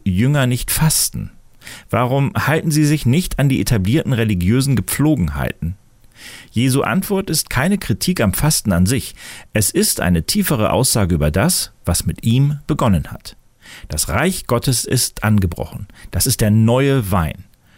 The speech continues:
Sprudelnd, lebendig, gärend vor Kraft. Und dieser neue Wein lässt sich nicht einfach in die alten religiösen Strukturen pressen. Nicht, weil die alten Formen schlecht wären, sondern weil der Inhalt so neu,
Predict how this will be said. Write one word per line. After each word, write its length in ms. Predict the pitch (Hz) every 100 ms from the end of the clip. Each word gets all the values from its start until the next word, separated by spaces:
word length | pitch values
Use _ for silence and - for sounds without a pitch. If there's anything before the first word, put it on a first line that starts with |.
| _
Sprudelnd, 720 | - - - 156 120 80 71
lebendig, 580 | 85 92 127 135 78 -
gärend 500 | 120 127 151 123 95
vor 260 | - 82
Kraft. 520 | - - 95 - - - - - - -
Und 100 | 104
dieser 240 | 160 180
neue 360 | 117 156 123 80
Wein 380 | 90 110 180 202 - - -
lässt 260 | 131 202
sich 180 | - -
nicht 280 | 175 160 -
einfach 420 | 95 143 - 143
in 140 | - 104
die 160 | -
alten 320 | 92 127 -
religiösen 640 | 123 101 98 78 101 123 120
Strukturen 640 | - 101 - - 226 87
pressen. 400 | - 76 - - - - - - -
Nicht, 400 | 117 196 - -
weil 200 | 131 143
die 120 | 117
alten 300 | 78 120 123
Formen 440 | 107 117 113 107 101
schlecht 380 | - 220 - -
wären, 380 | 78 95 151 - - -
sondern 420 | 110 110 107 104
weil 180 | 90 87
der 100 | 90
Inhalt 340 | 131 151 143 127
so 140 | 143
neu, 460 | 143 135 120 78